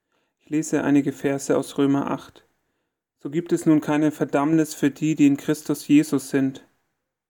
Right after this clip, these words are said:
Fleischlich gesinnt sein ist der Tod,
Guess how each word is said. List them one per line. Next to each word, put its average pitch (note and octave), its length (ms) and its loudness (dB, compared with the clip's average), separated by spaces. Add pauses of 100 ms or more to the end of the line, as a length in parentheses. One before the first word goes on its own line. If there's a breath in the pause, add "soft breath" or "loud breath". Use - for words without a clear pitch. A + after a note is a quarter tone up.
(260)
Fleischlich C#3+ 580 -4
gesinnt E3 380 -2
sein D#3 260 2
ist C#3+ 200 -2
der D3+ 100 2
Tod, C#3+ 400 2